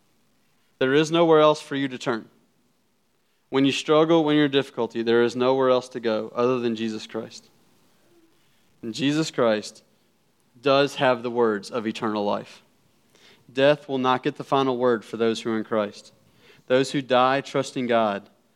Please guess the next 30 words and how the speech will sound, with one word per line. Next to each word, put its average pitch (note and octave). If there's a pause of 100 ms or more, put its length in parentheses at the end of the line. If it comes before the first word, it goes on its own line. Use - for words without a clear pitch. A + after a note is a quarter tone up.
(240)
die A2
well. G#2 (1600)
Today, B2+ (480)
God's B2
people B2
still A#2+
die G#2+ (640)
and A#2+
are A2
buried A2+
in A2+
the A2
earth. - (840)
But B2
they A#2
die B2
with C#3
the C3+
hope A2+ (380)
that B2
through C3+
Christ's C#3+
atoning C3+
work, A#2 (360)
they B2
will A#2+
inherit A2+
the A2+
new A2
creation. G#2